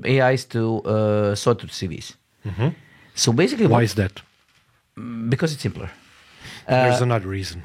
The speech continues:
Speaker 1: Yes, uh, the biggest reason is that, uh, I think in the next, I, I will call it two weeks, you will get a j-, uh, particular A I that is going to be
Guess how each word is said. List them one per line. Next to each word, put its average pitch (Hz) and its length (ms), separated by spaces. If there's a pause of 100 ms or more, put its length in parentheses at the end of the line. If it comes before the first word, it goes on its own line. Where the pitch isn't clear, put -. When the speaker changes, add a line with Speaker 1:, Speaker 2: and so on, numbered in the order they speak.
Speaker 1:
Yes, 143 360
uh, 123 380
the 107 120
biggest 185 460
reason 143 420
is 120 340
that, 107 300 (100)
uh, 104 640 (540)
I 120 120
think 202 300
in 135 100
the 123 100
next, 139 420 (1160)
I, 165 200
I 165 40
will 180 160
call 170 160
it - 240
two 151 80
weeks, 107 500 (600)
you 120 200
will 180 140
get 156 360
a 120 240
j-, 101 200
uh, 107 800
particular 127 720
A 131 180 (120)
I 127 40
that 113 100
is 107 100
going 127 140
to 107 80
be 107 180